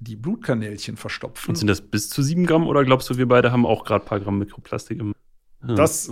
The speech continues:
Speaker 1: weiß ich nicht. Ich weiß nur, wenn ich jetzt meine eigene Studie, also nicht meine, sondern die, die ich zitiere,
Speaker 2: Mhm.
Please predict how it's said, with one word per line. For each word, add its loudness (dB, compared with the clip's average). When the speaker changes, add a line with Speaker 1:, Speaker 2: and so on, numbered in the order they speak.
Speaker 1:
weiß 0
ich -6
nicht. -4
Ich -6
weiß 2
nur, 2
wenn -6
ich -6
jetzt -6
meine -4
eigene -4
Studie, -2
also -6
nicht -12
meine, 0
sondern -8
die, -12
die -16
ich -10
zitiere, 0
Speaker 2:
Mhm. -6